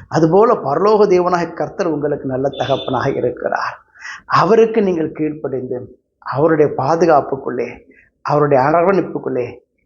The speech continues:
நீங்கள் வாழும்படி உங்களை ஒப்புக்கொடுங்கள். கர்த்தருடைய கண்களில் உங்களுக்கு கிருபை கிடைக்க வேண்டும் என்று சொன்னால், கர்த்தருக்கோடு கூட நீங்கள் சஞ்சரிக்க வேண்டும். கர்த்தரோடு கூட நீங்கள் அனுதினமும் நடக்க வேண்டும்.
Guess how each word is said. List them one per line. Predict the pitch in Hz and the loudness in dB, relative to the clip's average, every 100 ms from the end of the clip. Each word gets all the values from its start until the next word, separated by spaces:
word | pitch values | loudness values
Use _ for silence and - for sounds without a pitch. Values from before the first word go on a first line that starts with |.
| _ - | _ -10
நீங்கள் | 127 120 | -6 0
வாழும்படி | 123 151 143 131 131 | 2 4 2 0 -2
உங்களை | 127 120 | -2 -2
ஒப்புக்கொடுங்கள். | 113 120 - - - 113 - - _ _ _ _ _ _ 143 | -4 -6 -8 -8 -8 -10 -10 -12 _ _ _ _ _ _ -6
கர்த்தருடைய | - - 143 127 | -2 0 0 0
கண்களில் | 135 143 139 135 | -2 0 0 0
உங்களுக்கு | 127 113 117 120 | 0 0 -2 -4
கிருபை | - 131 135 131 | -4 -2 0 -2
கிடைக்க | 117 123 131 | -2 -6 -4
வேண்டும் | 127 127 127 | -2 0 0
என்று | 117 - | -2 -4
சொன்னால், | - - - - - _ - - _ - | -8 -6 -6 -8 -14 _ -20 -20 _ -4
கர்த்தருக்கோடு | 170 156 180 160 143 151 143 | -2 2 4 4 4 2 2
கூட | 127 120 | -2 -4
நீங்கள் | 123 - | -10 -12
சஞ்சரிக்க | 123 - 143 135 127 135 127 | -8 -4 -2 -2 -2 -2 -2
வேண்டும். | 113 110 113 110 _ _ - - | -2 -6 -8 -14 _ _ -20 -6
கர்த்தரோடு | 147 135 180 185 202 202 | -6 0 4 6 6 6
கூட | 196 175 160 | 2 0 -2
நீங்கள் | 143 143 | -4 -6
அனுதினமும் | 127 160 175 156 147 151 | -4 -2 0 0 -2 -4
நடக்க | 139 117 123 - | -4 -4 -6 -6
வேண்டும். | 127 117 107 - | -6 -6 -8 -14